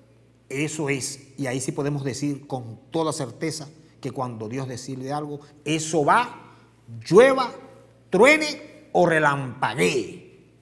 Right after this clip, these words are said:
Ese dicho cabe allí, porque Dios es el soberano, el que todo lo decide, el que todo lo puede, el que todo lo permite. Ese es en el Dios en el que creemos, en el Dios que guió al ejército venezolano, como lo dijo el padre Bolívar.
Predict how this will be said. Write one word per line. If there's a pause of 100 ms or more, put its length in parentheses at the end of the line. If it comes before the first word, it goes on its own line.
(180)
Ese
dicho
cabe
allí, (680)
porque
Dios
es
el
soberano, (200)
el
que
todo
lo
decide,
el
que
todo
lo
puede,
el
que
todo
lo
permite. (960)
Ese
es
en
el
Dios
en
el
que
creemos, (240)
en
el
Dios (140)
que
guió
al
ejército
venezolano, (220)
como
lo
dijo
el
padre
Bolívar.